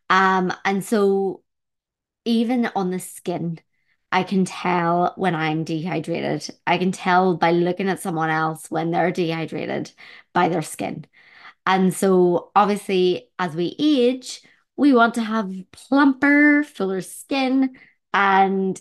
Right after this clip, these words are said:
yeah, so it's important to stay hydrated. And if you are experiencing headaches throughout the day, always try and think, "Did I have enough water?" And try and get yourself, um, hydrated some more and see whether or not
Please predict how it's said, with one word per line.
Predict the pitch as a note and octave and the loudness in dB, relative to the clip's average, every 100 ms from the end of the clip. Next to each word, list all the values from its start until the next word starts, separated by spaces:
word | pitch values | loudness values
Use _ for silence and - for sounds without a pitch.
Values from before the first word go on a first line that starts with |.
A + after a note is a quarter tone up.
| - | -8
yeah, | F#3+ D#3+ - _ _ _ | -4 -4 -6 _ _ _
so | - A3+ | -2 0
it's | G3+ F#3+ | 0 0
important | A3 G3 A3 A3 C4+ B3 | 0 2 0 2 0 0
to | - | -2
stay | A3+ G#3+ | 0 0
hydrated. | G#3+ G3 F#3 D#3 D#3+ E3+ - - - - - - | 0 -4 -4 -4 -4 -6 -8 -18 -20 -20 -20 -2
And | G3 F#3+ F#3+ F#3 - | 2 4 2 0 2
if | B3 B3+ | 0 4
you | C4 B3 | 4 6
are | A3 G3+ | 4 2
experiencing | G3 - G3 F#3+ F#3 F3+ | -2 -4 -2 -2 -4 -6
headaches | F#3 E3 F#3+ B3+ - | -2 -2 -2 -6 -10
throughout | - A3 A3+ | -4 -2 -2
the | A3 | -2
day, | A#3 B3+ D4+ - - _ _ _ _ _ _ - | 2 2 0 -4 -14 _ _ _ _ _ _ 6
always | A3+ A3+ A#3 A#3+ A#3+ | 8 8 6 2 0
try | - G#3+ | -2 -2
and | G3 F#3 | -2 -2
think, | F3 F3+ - - - _ - | -4 -6 -12 -20 -20 _ -4
"Did | F3 | 0
I | E3+ | 0
have | E3 E3+ | 0 -2
enough | F3+ E3 F3+ | -2 -4 0
water?" | G3+ G#3+ G#3+ G#3+ G#3 _ _ _ F#3 | 2 4 4 2 -4 _ _ _ -6
And | F#3 | -6
try | - - F3+ F3+ | -6 -2 0 0
and | F3+ | 0
get | F#3 | -4
yourself, | - F3+ - F3 F3 E3+ - - - | -6 -8 -4 -2 -2 -4 -10 -12 -6
um, | F3 D#3+ D#3+ D#3 D#3 - _ _ - | -2 -2 -2 -4 -6 -10 _ _ -12
hydrated | - F3+ E3+ E3 E3 D#3+ | -4 -2 0 -2 -2 -2
some | F#3 E3 | -2 0
more | E3 E3+ | -2 -4
and | - F3 - | -4 -6 -4
see | - E3+ F3 | -2 2 2
whether | E3+ D#3+ D#3 | 2 0 0
or | D#3+ | -2
not | D#3+ D#3+ E3+ - | -4 -8 -10 -14